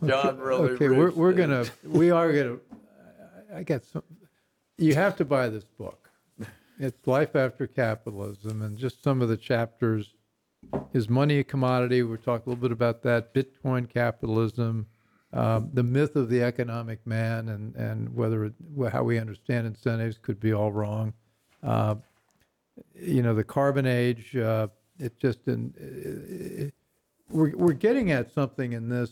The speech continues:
Speaker 1: that I think is essential, though, that if you really look at what people do when left free to, to live and innovate, they're creating wealth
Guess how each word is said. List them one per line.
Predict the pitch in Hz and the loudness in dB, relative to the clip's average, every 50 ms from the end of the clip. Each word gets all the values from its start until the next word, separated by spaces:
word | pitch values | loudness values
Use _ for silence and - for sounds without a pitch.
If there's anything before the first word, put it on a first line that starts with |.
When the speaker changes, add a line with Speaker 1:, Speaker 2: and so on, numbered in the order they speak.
| _ - | _ -2
Speaker 1:
that | 135 120 | 0 2
I | 117 113 107 | 2 2 0
think | 127 139 135 120 | -2 -4 -2 0
is | 123 110 110 | 0 0 0
essential, | 113 101 - - 170 180 185 175 - 127 113 | -2 -4 -4 -4 -2 -2 -2 -2 -2 0 2
though, | 110 107 110 110 | 2 2 2 2
that | 107 110 104 - | 0 -2 -4 -2
if | - 120 101 - - | -2 -4 -2 -2 -4
you | 123 113 | -4 -2
really | 123 156 151 151 143 131 | 0 0 2 4 4 4
look | 123 131 131 123 - | 4 2 2 2 0
at | 117 110 _ _ _ _ _ _ _ _ _ _ _ _ _ _ _ _ _ _ _ _ _ _ _ _ _ _ _ | -4 -4 _ _ _ _ _ _ _ _ _ _ _ _ _ _ _ _ _ _ _ _ _ _ _ _ _ _ _
what | - 143 135 127 127 131 _ _ - | -4 -2 0 0 0 -2 _ _ -2
people | - 156 156 - - 139 117 | 0 0 0 2 0 0 0
do | 110 107 127 131 139 139 135 | 0 2 2 4 4 4 4
when | 127 123 117 120 | 2 0 -2 0
left | 117 123 117 117 _ _ _ _ _ _ - | -2 -2 -2 -2 _ _ _ _ _ _ 0
free | 139 139 139 139 135 127 | 2 4 4 4 4 2
to, | 131 - - 117 113 110 113 _ | -2 -4 -4 -4 -4 -4 -6 _
to | - 131 113 | -4 -4 -2
live | 110 117 127 135 131 120 113 | 2 2 4 4 2 0 -2
and | 110 110 | -6 -4
innovate, | 113 135 156 160 131 110 107 107 104 104 104 - _ _ - | -2 -2 -2 -2 -4 -4 -4 -4 -4 -6 -8 -10 _ _ -6
they're | - 113 110 | -4 -4 -4
creating | 113 - - 135 123 123 120 117 113 113 | -4 -4 -4 -2 -2 0 -2 -4 -4 -2
wealth | 117 123 131 127 120 | -2 0 0 -2 -4